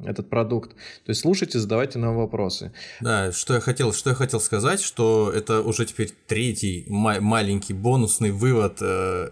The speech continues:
Speaker 2: и, и к тем двум, которые я уже озвучил. Я думаю, э, никогда не нужно, сколько бы тебе не было лет, сколько бы ты всего не знал или не знала,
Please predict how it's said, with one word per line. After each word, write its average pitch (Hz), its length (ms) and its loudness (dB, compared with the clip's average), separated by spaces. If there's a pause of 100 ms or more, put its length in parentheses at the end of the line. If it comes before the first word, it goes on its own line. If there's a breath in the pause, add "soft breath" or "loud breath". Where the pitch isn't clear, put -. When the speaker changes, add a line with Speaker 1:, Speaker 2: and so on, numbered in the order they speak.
(120)
Speaker 2:
и, 101 140 -6 (100)
и 104 40 -6
к - 200 -14
тем 113 240 0
двум, 120 220 2
которые 101 340 0
я 98 100 2
уже 101 200 0
озвучил. 113 500 2
Я 107 120 4
думаю, 104 540 0
э, 98 400 -2
никогда 110 720 0
не 139 140 0
нужно, 131 720 0
сколько 110 380 0
бы 104 80 -4
тебе 104 200 0
не 107 140 0
было 92 220 -2
лет, 95 260 0
сколько 107 320 -2
бы 95 80 -2
ты 92 100 -4
всего 95 300 0
не 92 160 0
знал 107 460 0 (120)
или 95 160 -2
не 95 140 0
знала, 95 580 -2